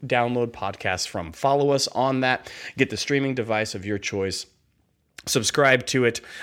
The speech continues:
uh, meaning follow us. It, it's not a, it's not a paid subscription. It's for free. We're just giving you this podcast, y'all. Uh, but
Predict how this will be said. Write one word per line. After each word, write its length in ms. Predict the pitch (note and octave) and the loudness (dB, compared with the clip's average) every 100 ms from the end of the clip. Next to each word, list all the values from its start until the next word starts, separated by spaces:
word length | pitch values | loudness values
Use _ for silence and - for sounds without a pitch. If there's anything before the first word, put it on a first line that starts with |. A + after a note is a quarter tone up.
| - | -2
uh, 160 | G#2 G2+ | -2 2
meaning 400 | C#3+ G3 A2 G#2+ | 2 4 2 0
follow 400 | C3 B2+ G2+ F2+ | 2 4 2 0
us. 360 | E2+ - - A2 | -2 -4 -2 -2
It, 160 | A#2 | 0
it's 180 | A2+ A2+ | 0 2
not 160 | C#3 B2 | 0 0
a, 60 | |
it's 140 | - D3+ | -2 -2
not 100 | A2 | -2
a 40 | |
paid 200 | B2+ C3 | 0 0
subscription. 360 | F2 - F#2+ B2 | -2 -6 -4 -4
It's 120 | - | -6
for 80 | G#2 | -6
free. 180 | D#3 | -4
We're 80 | G2 | -2
just 100 | G2 | -2
giving 160 | C#3 D3 | 0 2
you 60 | |
this 100 | C3+ | 0
podcast, 520 | - C#3+ C3+ F#2+ - F2+ | -2 -4 -2 -6 -6 -8
y'all. 200 | A2 - - - - - - | -8 -10 -20 -20 -20 -18 0
Uh, 160 | G#2+ G#2+ | 2 4
but 240 | C3 | 4